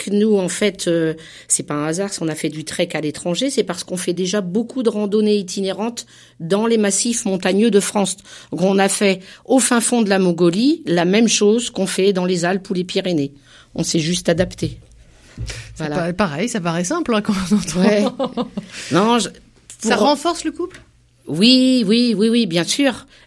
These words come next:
Speaker 1: Et il y a des moments sympathiques et des moments moins sympathiques. Mais comme je disais tout à l'heure, dans les tribus en France, c'est exactement la même chose. C'est juste un peu exacerbé par des conditions de confort, et cetera, euh,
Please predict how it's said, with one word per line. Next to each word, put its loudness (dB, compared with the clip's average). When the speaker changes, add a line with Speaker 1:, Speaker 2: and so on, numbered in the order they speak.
Speaker 1:
Et 4
il 2
y 2
a 2
des 2
moments 2
sympathiques -6
et -2
des 2
moments 2
moins 0
sympathiques. -2
Mais 4
comme 0
je 0
disais 2
tout -6
à -2
l'heure, 0
dans 2
les 4
tribus 0
en 0
France, -6
c'est -2
exactement -2
la 0
même 2
chose. -2
C'est 2
juste 0
un 2
peu -2
exacerbé 0
par -4
des -2
conditions -6
de -6
confort, -8
et -8
cetera, -8
euh, -8